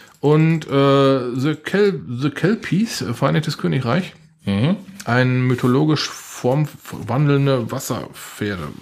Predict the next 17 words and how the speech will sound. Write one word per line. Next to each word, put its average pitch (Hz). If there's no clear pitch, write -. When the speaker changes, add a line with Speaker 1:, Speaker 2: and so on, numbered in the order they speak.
Speaker 1:
Okay, 101
stellen 98
sich 110
mit 98
dreißig 170
Meter 170
Höhe 170
dar. 131
Und, 143
ähm, 127
persönlich 143
möchte 156
ich 151
noch 151
hinzufügen, 143
The 110
Devil's 131